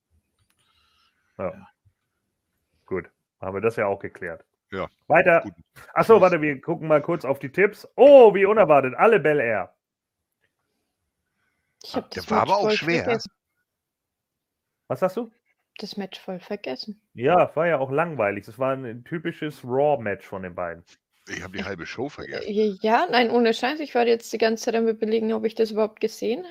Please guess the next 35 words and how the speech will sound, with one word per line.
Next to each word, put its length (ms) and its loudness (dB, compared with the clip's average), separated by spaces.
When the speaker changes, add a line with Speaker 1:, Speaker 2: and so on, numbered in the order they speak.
Speaker 4:
hab. 140 -8
Speaker 1:
Sie 80 -4
hat 100 -2
mit 120 -4
dem 20 -6
Speaker 4:
Aber 80 -8
Speaker 1:
K 180 2
O 60 0
D 180 -8
gewonnen, 300 -2
das 180 -6
reicht. 240 0
Mehr 120 -8
musstest 340 -12
du 40 -12
nicht 180 -12
wissen. 280 -10
Speaker 4:
Ja, 140 0
Speaker 3:
Hast 320 -4
du 60 -6
Speaker 4:
nee. 200 2
Speaker 3:
irgendeine 300 0
Raw 300 4
gesehen? 540 -8
Dann 120 0
Speaker 4:
Dafür 100 6
Speaker 3:
hast 60 0
du 80 -2
Speaker 4:
hab 120 -2
Speaker 3:
das 40 -4
Speaker 4:
ich 140 -4
ja 120 0
Speaker 3:
Match 80 -2
Speaker 4:
euch. 220 -2
Speaker 3:
gesehen. 140 -18